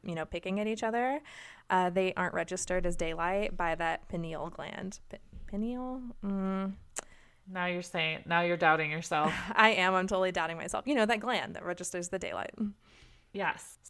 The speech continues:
Speaker 2: So also something to keep in mind, you don't wanna use Teflon coated shatterproof bulbs because they emit toxic fumes.
Speaker 1: Which makes me wonder if using them, like, around people is a great idea also.
Speaker 2: Well,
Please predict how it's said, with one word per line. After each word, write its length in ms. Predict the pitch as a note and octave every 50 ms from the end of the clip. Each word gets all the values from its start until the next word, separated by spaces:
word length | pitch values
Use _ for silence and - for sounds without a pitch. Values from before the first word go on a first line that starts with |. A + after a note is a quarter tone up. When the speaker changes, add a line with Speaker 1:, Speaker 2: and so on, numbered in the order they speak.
| _ -
Speaker 2:
So 380 | F3 - A3 G#3 F#3+ F#3 F3 -
also 760 | - F3+ G3+ G3 - A3+ G#3 G3+ G3 F#3+ F#3 F3+ F3 E3+ - E3
something 400 | - G3 F#3 F3 - F#3 F3+ F3
to 60 | F3
keep 200 | - G#3 F#3 E3
in 100 | F3+ E3+
mind, 260 | E3+ E3 D#3+ E3 D#3+
you 100 | E3+ E3+
don't 400 | D#3+ - F#3 F3 E3+ E3+ E3 -
wanna 260 | F3+ F3 E3+ E3+ F3 F3
use 460 | F3 E3+ E3 E3 E3 D#3 D#3 D#3 -
Teflon 640 | - - F#3 E3 E3 - - E3+ D#3+ D#3 D#3 D#3 D#3
coated 480 | - - F3 D#3+ D#3+ D#3 D#3 D#3 D3+ D3
shatterproof 640 | - - E3 C#3+ C#3+ E3 F3 - - C4 C#4+ D4+ - - -
bulbs 380 | E4+ E4 F4 F4+ F4 - - -
because 400 | - F4 F4 - - E4 D4+ C#4+
they 200 | - D4+ D4 C#4+
emit 320 | C#4 C#4 C4+ C4+ C4 B3+ B3+ - - -
toxic 480 | C4+ B3 B3 B3 - - A#3 - - - - -
fumes. 800 | C4 C4 B3+ A#3 G3+ F3 E3+ D3 C#3 D3+ E3+ - - - - - - - - - D#3+ - G3
Speaker 1:
Which 180 | G#3+ A3 -
makes 180 | A#3+ A#3+ A#3 -
me 80 | C#4 A#3+
wonder 340 | G3 F#3+ F#3+ G#3 G3+ G3 G3
if 140 | G3+ G3 F#3+
using 340 | F3 F3+ G#3+ E3+ F#3+ F#3 E3+
them, 160 | E3 F3+ E3+ F3
like, 260 | E3 D#3+ E3 - -
around 400 | - F3 D#3+ D#3 D#3 D3+ E3 - -
people 320 | D#3+ D#3 - - F3+ -
is 100 | - -
a 60 | - -
great 200 | G#2 - - -
idea 300 | - - - - - -
also. 340 | - - - - - - G#3+ A3+
Speaker 2:
Well, 220 | B3+ C#4+ - -